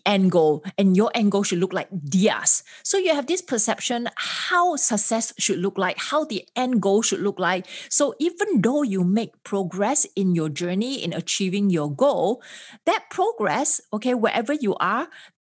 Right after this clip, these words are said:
it doesn't look like the end goal compared to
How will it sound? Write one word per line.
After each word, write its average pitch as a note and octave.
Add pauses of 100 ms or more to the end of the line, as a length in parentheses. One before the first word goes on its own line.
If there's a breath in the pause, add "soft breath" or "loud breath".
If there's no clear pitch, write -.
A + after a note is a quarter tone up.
(100)
it F#4+
doesn't D5+
look -
like C#4
the B3+
end D#4
goal D4+ (640 loud breath)
compared C#4+
to A3